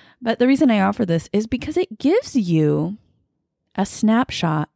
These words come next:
of your whole life and asks you to view yourself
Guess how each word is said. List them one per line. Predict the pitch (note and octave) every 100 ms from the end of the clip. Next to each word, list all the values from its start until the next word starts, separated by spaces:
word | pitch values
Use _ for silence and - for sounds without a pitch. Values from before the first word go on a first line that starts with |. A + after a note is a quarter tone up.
| _
of | E3+ E3+
your | E3+ E3+
whole | F3 - A#3+ B3+ C4+ C#4+ -
life | G3 D3+ D3 C#3 - _ _ _ -
and | F3 - E3+
asks | F3+ A3+ C4+ - -
you | D#3+ D3+ D3 - _ _ _ _ _
to | - G3
view | E3 G3+ D4
yourself | E4 F#3 D#3+ - D3 D3 -